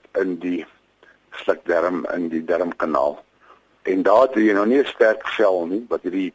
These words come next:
knop vorm nie. Daai deel wat aangetast word,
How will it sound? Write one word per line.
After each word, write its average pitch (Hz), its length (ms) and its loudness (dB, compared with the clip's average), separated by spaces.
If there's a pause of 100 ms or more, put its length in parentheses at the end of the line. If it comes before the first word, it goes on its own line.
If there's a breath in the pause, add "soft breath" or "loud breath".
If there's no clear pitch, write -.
knop 117 220 0
vorm 78 300 -2
nie. 90 120 -8 (440 loud breath)
Daai 101 580 2
deel 107 260 0
wat 107 120 0
aangetast 117 520 0
word, 80 320 -2